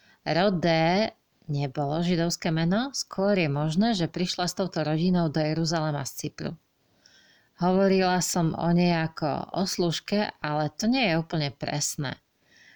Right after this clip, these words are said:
Slovo, ktoré sa pri nej v gréčtine používa, sa, myslím, do slovenčiny nedá úplne ideálne preložiť a znamená to slúžiace dievča,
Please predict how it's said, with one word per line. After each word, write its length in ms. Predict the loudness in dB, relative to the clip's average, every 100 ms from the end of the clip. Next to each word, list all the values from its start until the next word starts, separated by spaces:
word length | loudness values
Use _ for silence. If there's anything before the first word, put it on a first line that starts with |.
| _
Slovo, 400 | -6 2 4 4
ktoré 400 | 0 0 0 2
sa 240 | 0 -2 -4
pri 240 | 0 2
nej 160 | 4 4
v 80 | 2
gréčtine 800 | -2 -2 -2 -6 0 2 4 2
používa, 640 | -2 -2 0 2 2 2 -2 -6 -18 -18 -6
sa, 160 | 0
myslím, 400 | 2 2 2 2
do 80 | 2
slovenčiny 880 | 0 0 0 0 2 4 2 0 -4
nedá 400 | -2 0 2 0
úplne 400 | 0 0 0 -4 _ _ _ -2
ideálne 560 | 2 4 4 2 0 -2
preložiť 720 | 0 0 2 2 2 0 -6 -14 -20 -20 -6
a 80 | -2
znamená 560 | 2 4 6 4 2
to 320 | 2 0 0 -4
slúžiace 720 | -4 2 4 6 4 2 0
dievča, 560 | 2 2 2 -2 -8